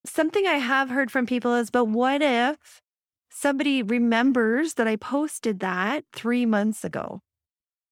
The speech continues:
And so I have to ask you, like, if you have a favorite creator, if you have a, maybe a celebrity or you have someone that you learn from,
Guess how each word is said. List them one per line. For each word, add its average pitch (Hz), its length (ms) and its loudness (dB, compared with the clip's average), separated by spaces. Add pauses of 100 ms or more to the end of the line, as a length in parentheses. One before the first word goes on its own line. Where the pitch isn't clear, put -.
(460)
And 247 120 0
so 285 80 2
I 262 40 4
have 311 180 0
to 381 100 0
ask 254 320 -2
you, 208 100 2
like, 202 140 2
if 208 100 -2
you 247 100 0
have 302 140 0
a 302 60 0
favorite 233 400 -2
creator, 196 540 -4
if - 140 -8
you 240 80 0
have 226 180 0
a, 208 160 0 (420)
maybe 190 280 -2
a 180 40 -6
celebrity 269 880 0
or 196 160 -2
you 190 140 -2
have 190 400 -2
someone 262 500 0
that 220 140 -2
you 185 160 -4
learn 220 420 0
from, 254 600 0